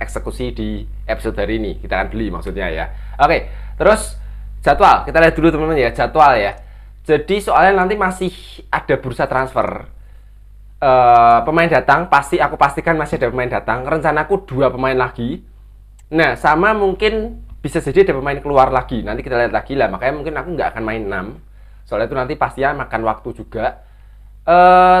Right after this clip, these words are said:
coba ya, mungkin antara tiga atau empat. Berarti kemungkinan besar sampai Dortmund atau sampai Holzer. Nanti kita lihat dulu waktunya kayak gimana. Oke, sekarang kita bahas dulu bursa transfer, teman-teman ya.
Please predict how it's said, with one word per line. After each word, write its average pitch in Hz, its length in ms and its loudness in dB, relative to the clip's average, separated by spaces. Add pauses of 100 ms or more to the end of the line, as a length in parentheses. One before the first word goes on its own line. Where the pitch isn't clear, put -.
(100)
coba 190 240 4
ya, 127 160 2
mungkin 165 240 -4
antara 185 320 2
tiga 175 240 2
atau 170 120 2
empat. 151 400 0 (640)
Berarti 139 380 2
kemungkinan 160 400 -2
besar 180 240 0
sampai 156 640 -2
Dortmund 156 640 -2
atau 170 480 0
sampai 160 580 -4 (300)
Holzer. 127 560 0 (640)
Nanti 139 160 -2
kita 175 160 -2
lihat 151 240 4
dulu 127 320 -4
waktunya 127 720 -2
kayak 110 180 -4
gimana. 98 320 -12 (560)
Oke, 170 380 4 (420)
sekarang 208 220 2
kita 220 240 2
bahas 151 240 6
dulu 165 320 0
bursa 135 320 -2
transfer, 139 480 -2
teman-teman 117 320 -4
ya. 87 180 -6